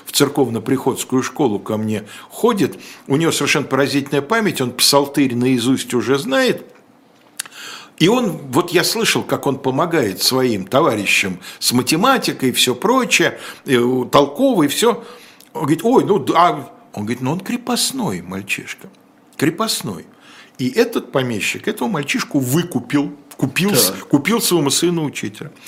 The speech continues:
Speaker 1: И тот действительно блестяще этого самого его сына подготовил в гимназию. И когда сын поступил, то сам сын к папе говорит:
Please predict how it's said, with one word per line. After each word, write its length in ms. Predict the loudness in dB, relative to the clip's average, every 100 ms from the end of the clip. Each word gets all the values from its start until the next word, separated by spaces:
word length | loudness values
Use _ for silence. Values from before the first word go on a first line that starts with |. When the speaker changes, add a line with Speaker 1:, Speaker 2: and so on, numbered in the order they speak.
| -6 0
Speaker 1:
И 80 |
тот 240 | 0 0 -2
действительно 500 | -4 0 0 -2 -4
блестяще 680 | -2 -2 0 0 2 2 0
этого 240 | 0 -4
самого 440 | 0 0 0 2 2
его 240 | 2 0
сына 300 | -2 -2 -4
подготовил 600 | -6 -6 -4 -4 -4 -6
в 100 | -8
гимназию. 560 | -10 -8 -8 -10 -14 -14 -16 -12 -12 -8 -2
И 80 |
когда 380 | 2 2 2 2
сын 340 | 2 2 2 0
поступил, 920 | -2 0 0 -2 -2 2 2 0 -4 -16 _ _ _ _ _ _ -12 -12 -6 2
то 140 | 4
сам 400 | 4 4 4 2
сын 440 | 0 2 2 0
к 120 | -4 0
папе 360 | 2 4 0 -6
говорит: 320 | -4 -4